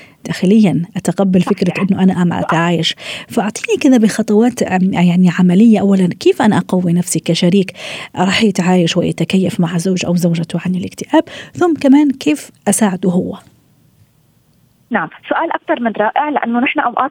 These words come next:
Speaker 2: عدم معرفتنا بالشيء اللي عم بيصير أو كيف أنا بدي أكون عم بتصرف بحطنا بموقع يا أما أنا بتخلى لأن
Speaker 1: مم.
Speaker 2: مش عارفة كيف بدي أتصرف،
Speaker 1: صح.
Speaker 2: يا أما أنا بهرب، يا أما أنا بفوت بدائرة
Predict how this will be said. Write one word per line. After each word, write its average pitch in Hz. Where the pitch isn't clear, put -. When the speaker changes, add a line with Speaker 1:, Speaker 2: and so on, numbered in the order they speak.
Speaker 2:
عدم 254
معرفتنا 220
بالشيء 247
اللي 247
عم 214
بيصير 214
أو 214
كيف -
أنا 247
بدي 220
أكون 262
عم 220
بتصرف 254
بحطنا 254
بموقع 240
يا 262
أما 349
أنا 247
بتخلى 269
لأن 180
Speaker 1:
مم. 202
Speaker 2:
مش 294
عارفة 294
كيف 233
بدي 208
أتصرف، 262
Speaker 1:
صح. 240
Speaker 2:
يا -
أما 254
أنا 220
بهرب، 277
يا 262
أما 285
أنا 247
بفوت 311
بدائرة 233